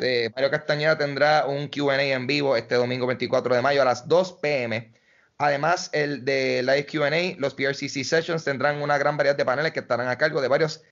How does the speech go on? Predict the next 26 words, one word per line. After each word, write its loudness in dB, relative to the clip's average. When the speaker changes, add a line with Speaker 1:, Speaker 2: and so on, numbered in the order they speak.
Speaker 2:
creadores 4
de 2
contenido 0
de -4
Puerto -2
Rico -2
como, 0
eh, 0
Terror 2
Entre -2
los 0
Dedos, 4
Criticólogo, 2
Ready 0
Set -2
Gaming, 0
Geek -4
Rican, -2
Geek -2
Rican 0
Podcast 2
y 0
los 0
programas -2
de -6
nosotros, -2